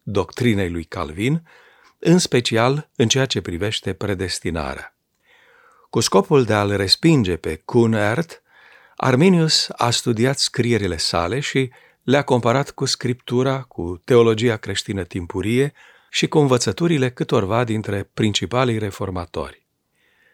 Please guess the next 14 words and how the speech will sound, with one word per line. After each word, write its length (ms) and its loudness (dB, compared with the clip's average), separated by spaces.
În 100 2
cele 220 4
din 180 4
urmă, 300 6
după 240 4
o 160 8
luptă 360 4
de 100 0
conștiință, 840 -2
a 100 2
ajuns 300 4
la 100 2
concluzia 640 2
că 380 0